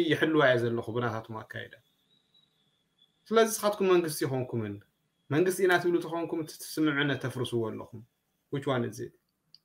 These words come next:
ስለዚ ምክር ቤት ኣፍሪስኩምዎ ኢኹም፣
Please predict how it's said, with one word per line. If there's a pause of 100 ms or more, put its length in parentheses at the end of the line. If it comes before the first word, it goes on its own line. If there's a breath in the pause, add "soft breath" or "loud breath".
(1160 soft breath)
ስለዚ (520)
ምክር
ቤት
ኣፍሪስኩምዎ
ኢኹም፣